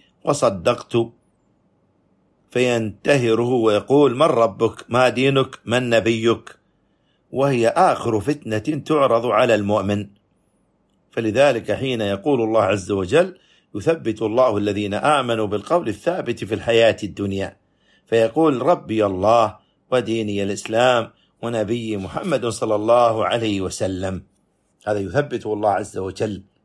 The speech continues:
عند سؤال الملكين. نسأل الله عز وجل أن يثبتنا وإياكم. قال: "فينادي مناد في السماء أن صدق عبدي فأفرشوه من الجنة". هذا الذي في القبر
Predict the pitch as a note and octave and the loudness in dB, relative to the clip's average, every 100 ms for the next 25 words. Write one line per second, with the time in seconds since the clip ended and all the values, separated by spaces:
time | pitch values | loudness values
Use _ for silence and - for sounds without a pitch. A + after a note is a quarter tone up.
0 | _ _ _ _ - A#2 G#2 - A#2 B2+ | _ _ _ _ -10 -6 -8 -2 2 2
1 | G2+ G2 G2 F2+ A#2 G#2+ F2 - _ _ | 0 -2 -2 -2 -4 -4 -4 -12 _ _
2 | _ _ _ _ _ _ _ - F#2 - | _ _ _ _ _ _ _ -8 -6 -8
3 | F#2 F2 A#2+ A2+ G2 E2+ G2+ F2 B2 - | -6 -2 0 0 -4 -6 -6 -6 -8 -8
4 | F2+ A2+ G#2 G2 F#2+ F2+ G2 F2+ G2 G2 | -6 -6 -4 -8 -8 -6 -6 -4 -4 -6
5 | - - _ _ _ _ _ _ _ _ | -8 -20 _ _ _ _ _ _ _ _
6 | _ - D3 F#3+ G3+ F3 - _ _ _ | _ 0 4 4 4 -2 -16 _ _ _
7 | E3 E3 D#3+ D3 A2+ A#2 G#2+ A#2+ B2 A#2+ | 0 2 2 2 0 -6 -2 2 4 4
8 | A#2 C3+ A2+ - D3+ C#3 A2+ G2+ A#2+ C3+ | 4 0 0 -8 -12 -4 -2 0 4 4
9 | C3 - _ B2+ C3 - B2+ B2 A#2 G#2+ | 2 -8 _ -2 0 0 2 2 2 4
10 | C#3+ A#2+ C3 B2+ - _ _ B2 C3 B2 | 2 0 -4 -4 -8 _ _ 2 2 2
11 | A#2 D3 D3+ C3 A#2 G#2+ F#2+ G2+ E2+ D2 | -2 0 0 0 0 0 0 -6 -6 -14
12 | - _ _ _ _ - A#2 A2+ A#2 A2+ | -20 _ _ _ _ -2 2 2 2 0
13 | A2 G#2 C3+ A2 | -2 0 0 0